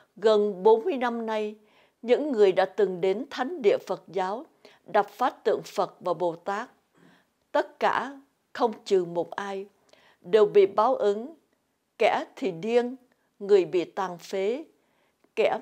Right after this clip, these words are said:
mất mạng, người bị bắn chết. Dường như tất cả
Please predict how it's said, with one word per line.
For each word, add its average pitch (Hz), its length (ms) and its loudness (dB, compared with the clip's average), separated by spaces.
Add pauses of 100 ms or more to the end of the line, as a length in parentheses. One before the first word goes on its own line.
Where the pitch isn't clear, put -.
(120)
mất 233 280 -8
mạng, 202 300 -6 (680)
người 202 280 2
bị 175 180 2
bắn 196 240 -4 (140)
chết. 285 200 -4 (760)
Dường 226 280 0
như 240 120 4
tất 403 300 -2
cả 196 260 2